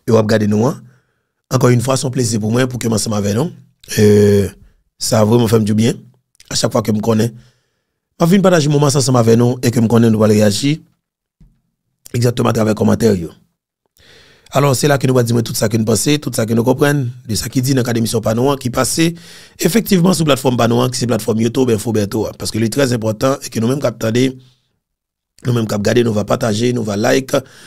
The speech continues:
abonner si nous pouvons abonner. C'est très important pour que vous preniez Lèk sa a pou fè l rive jwenn yon zanmi m di nou, li ekstrèmeman enpòtan paske ou menm k ap tande, ou menm k ap gade, ki renmen e apresi travay sa a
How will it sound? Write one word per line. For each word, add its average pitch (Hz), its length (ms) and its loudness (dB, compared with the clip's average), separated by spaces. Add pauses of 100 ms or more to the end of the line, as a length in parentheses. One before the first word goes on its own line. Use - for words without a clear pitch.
(320)
abonner 135 480 2
si - 180 -2
nous 117 100 0
pouvons 107 220 -2
abonner. 104 360 -2 (200)
C'est 120 80 -4
très 143 240 0
important 131 340 0
pour 120 120 -6
que - 60 -10
vous 120 100 0
preniez 147 320 -6 (460)
Lèk 113 180 2
sa 117 160 4
a 127 200 4 (600)
pou - 160 -8
fè 143 160 0
l 135 80 4
rive 131 200 4
jwenn 131 200 2
yon 139 80 2
zanmi 131 300 2 (720)
m 110 540 4
di 139 120 2
nou, 147 140 2 (180)
li 180 120 4
ekstrèmeman 214 840 0
enpòtan 135 380 2
paske 156 200 0
ou 202 80 6
menm 220 160 2
k 208 80 0
ap 180 140 -6
tande, 156 180 0
ou 160 60 2
menm 147 100 -2
k 139 80 -2
ap 127 120 -4
gade, 131 240 -2 (340)
ki 202 160 4
renmen 220 340 2
e 214 140 2
apresi 208 460 -2
travay 170 280 2
sa 170 140 2
a 170 140 0